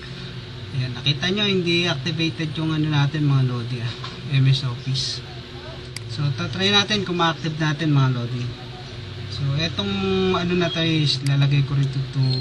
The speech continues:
sa description, mga Lodi. So, punta kayo sa run. Ano, no, no? Ah, C M D.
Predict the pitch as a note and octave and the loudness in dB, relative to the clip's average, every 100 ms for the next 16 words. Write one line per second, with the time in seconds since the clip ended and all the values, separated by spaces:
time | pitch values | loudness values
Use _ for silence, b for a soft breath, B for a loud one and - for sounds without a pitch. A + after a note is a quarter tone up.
0 | B2+ - C3+ B2+ B2+ C3+ - D3 E3 F#3+ | -2 -2 -2 0 2 4 4 2 0 2
1 | F#3 F3 D#3 C#3+ C3+ C#3+ C3+ - - - | 2 2 2 4 4 2 0 -6 -14 -14
2 | - - - - - C3+ - C#3 C3 D#3 | -14 -12 -12 -8 -2 -2 0 -4 -2 -2
3 | E3 F3 F#3+ G#3+ F3 C3+ - - - - | -2 0 2 4 4 2 0 -8 -8 -10
4 | - - - - - - - - - D3+ | -10 -10 -10 -10 -8 -8 -6 -8 -6 -2
5 | E3 G3 G3+ F#3 F3+ F3+ - - - - | 0 0 0 0 -2 -4 -6 -6 -6 -4
6 | C#3 C#3 C#3 C#3 C#3+ C#3+ C#3+ - - - | 0 4 4 6 6 4 2 -2 -4 -2
7 | - F3+ F#3+ F#3+ F#3+ G3 | -2 0 2 2 0 0